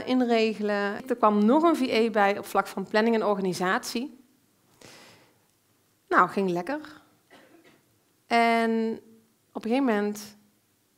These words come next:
dacht ik, nou, we gaan zo verder bouwen. Er komen straks nog meer mensen bij op vlak van marketing. Ik zat in Amerika begin van dit jaar,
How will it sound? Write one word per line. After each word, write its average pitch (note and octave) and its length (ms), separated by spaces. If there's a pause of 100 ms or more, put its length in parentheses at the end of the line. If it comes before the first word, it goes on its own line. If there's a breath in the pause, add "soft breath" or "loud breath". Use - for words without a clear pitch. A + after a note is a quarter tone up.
(320)
dacht - 240
ik, - 100
nou, A#3+ 180
we F3 80
gaan G3+ 200
zo F#3+ 100
verder G#3+ 280
bouwen. G3+ 300
Er G#3 60
komen F#3+ 240
straks - 280
nog F#3+ 120
meer A#3 220
mensen G#3 340
bij G3 120
op F#3+ 80
vlak - 180
van G3+ 320
marketing. G#3+ 760 (1700 loud breath)
Ik - 120
zat C4 300
in G#3 120
Amerika A3+ 540
begin G#3 260
van F#3+ 200
dit A3 200
jaar, A3+ 560